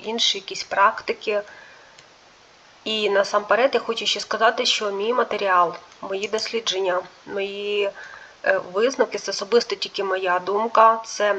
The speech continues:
результати праці апаратом, е, газорозрядної візуалізації, це така міні, міні така версія,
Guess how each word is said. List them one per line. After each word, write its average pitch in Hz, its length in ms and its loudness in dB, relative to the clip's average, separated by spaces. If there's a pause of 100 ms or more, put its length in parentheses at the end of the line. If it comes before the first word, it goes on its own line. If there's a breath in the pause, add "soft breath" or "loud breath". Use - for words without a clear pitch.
результати 214 600 0
праці 214 500 -2 (580 loud breath)
апаратом, 196 720 2 (540 loud breath)
е, 180 440 -4
газорозрядної 202 640 -2
візуалізації, 190 920 -2 (520)
це 196 200 -4
така 185 260 0
міні, 196 460 -6
міні 214 220 -4
така 190 440 -2
версія, 208 640 0